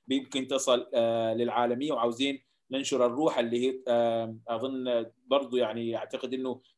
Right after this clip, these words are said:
جمعية الباحثين السودانيين من أهم الأشياء عندها اللي هو نشر ثقافة البحث العلمي. حاليًا،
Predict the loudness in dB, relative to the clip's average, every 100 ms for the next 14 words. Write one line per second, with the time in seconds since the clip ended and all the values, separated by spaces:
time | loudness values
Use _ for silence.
0 | -8 -4 -2 0 -2 -4 -4 -6 -6 -2
1 | -2 -4 -6 -6 -4 -4 -2 0 0 -2
2 | 0 0 -2 -6 -4 -4 0 0 0 _
3 | _ _ 0 4 6 6 2 -4 -2 0
4 | 2 2 2 2 0 -6 -6 -10 -20 _
5 | _ _ _ _ _ _ _ 0 2 4
6 | 2 -2